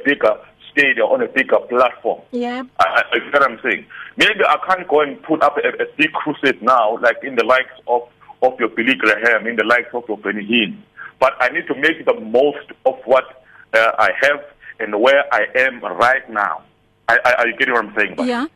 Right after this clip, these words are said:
Speaker 2: Mm-hmm.
Speaker 1: that is
Speaker 2: Mm-hmm.
Speaker 1: very important.
Speaker 2: Yeah.
Speaker 1: That is very, sometimes we, we want a center stage, uh, without God having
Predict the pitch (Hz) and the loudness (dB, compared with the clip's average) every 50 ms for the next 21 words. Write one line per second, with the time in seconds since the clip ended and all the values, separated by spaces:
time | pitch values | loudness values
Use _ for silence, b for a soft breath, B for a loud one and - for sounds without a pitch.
0 | _ 247 226 220 247 277 320 370 _ - - - - 262 285 302 302 285 277 262 | _ -4 -2 0 0 0 -2 -4 _ 2 2 4 4 2 2 0 0 0 0 0
1 | - - 104 - 101 101 - - - - - _ - 277 254 233 202 175 - - | 0 -2 -6 -8 -10 -8 -8 -8 -10 -12 -12 _ -6 -4 -4 -4 -4 -4 -2 0
2 | 151 156 151 - - 123 117 110 98 B B B - 190 214 220 196 208 208 202 | 0 0 0 -2 -2 -2 -2 -4 -4 B B B -2 -2 0 0 0 -2 -2 -2
3 | - 147 143 135 143 151 147 147 160 185 196 - - - - - - 165 165 165 | -4 -6 -6 -2 0 2 2 4 4 4 2 0 -6 -12 -8 -4 -2 -2 0 0
4 | 160 160 - - 147 147 147 147 - - b b b b b b b b b - | -2 -2 -2 -2 0 0 -2 -2 -6 -14 b b b b b b b b b 0
5 | 117 107 117 120 120 - 170 170 170 165 - 131 139 143 143 147 160 156 151 135 | 0 2 2 2 2 4 4 4 2 2 0 0 2 2 2 2 0 -2 -2 -4
6 | 120 110 | -8 -8